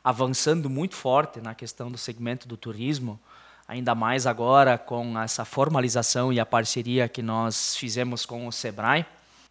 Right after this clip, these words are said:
E a gente inicia, de fato, os trabalhos no nosso Plano Municipal de Turismo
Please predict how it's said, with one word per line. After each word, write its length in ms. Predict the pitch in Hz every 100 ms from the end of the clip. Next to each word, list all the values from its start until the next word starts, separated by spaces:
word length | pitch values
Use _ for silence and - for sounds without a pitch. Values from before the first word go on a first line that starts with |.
| -
E 300 | 104 113 131
a 60 | 127
gente 260 | 135 147
inicia, 500 | 131 123 - 127 135
de 140 | 135 123
fato, 720 | - 113 117 - - 131 123
os 120 | -
trabalhos 600 | 123 117 107 110 113 123
no 80 | 131
nosso 300 | 123 127 -
Plano 240 | 131 135
Municipal 500 | 131 123 - - 117
de 80 | 117
Turismo 560 | 120 120 123 160 180